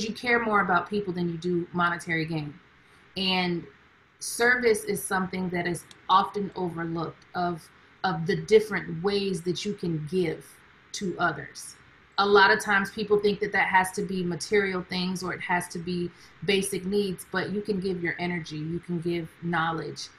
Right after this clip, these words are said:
you know, you can give, you know, empathy. You know, there, there's so much that you can give,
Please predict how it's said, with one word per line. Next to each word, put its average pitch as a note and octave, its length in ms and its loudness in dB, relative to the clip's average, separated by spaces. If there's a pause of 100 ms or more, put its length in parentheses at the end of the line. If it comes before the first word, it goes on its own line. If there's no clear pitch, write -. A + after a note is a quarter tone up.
(220)
you F3+ 120 0
know, F3 120 2
you F3+ 180 -2
can F#3+ 220 -6
give, F#3 420 -4 (340)
you F#3 100 -2
know, F3 280 -2
empathy. G3 500 -4 (400)
You G3+ 120 0
know, G3+ 180 2
there, G#3+ 280 6 (120)
there's G#3+ 200 6
so A#3 320 2
much G#3+ 280 -2
that - 200 -2
you G#3 80 -2
can F3+ 300 -4
give, F#3+ 320 4